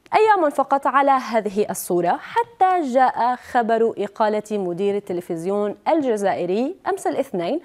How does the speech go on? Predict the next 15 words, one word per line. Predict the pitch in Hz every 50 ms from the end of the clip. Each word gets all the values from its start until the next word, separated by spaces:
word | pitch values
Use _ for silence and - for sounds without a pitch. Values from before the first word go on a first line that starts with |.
| - - - - - - _ -
من | 453 480 466 415
وكالة | 370 370 403 403 381 359 359 - 339 - -
الأنباء | 247 233 - 220 214 202 185 277 330 359 - 330
الجزائرية، | 302 269 262 269 247 247 247 - - 175 170 147 123 135 - _ _ _ _
والذي | - 392 480 494 453 403 392 359
يقول: | 294 202 - - - 143 - - _ _ _ _ - - - - - - _ -
"باشر | 269 392 494 494 - - 427 392 403 381
وزير | 302 269 247 262 294 285 285 254 - 220
الاتصال | 233 220 220 - 190 185 - 214 214 226 220 -
السيد | 180 - - - 226 220 220 220 185 170
محمد | 170 175 - 233 226 220 214 208 175
بوسليماني | 175 175 - - 185 170 170 170 185 208 226 226 226 226 214
بتنصيب | 185 180 - 196 190 190 - - 302 311 294 277
السيد | 285 285 269 - 208 - - - 233 233 240 233 233 202
نذير، | 202 185 180 180 180 190 247 247 254 277 269 247 254 -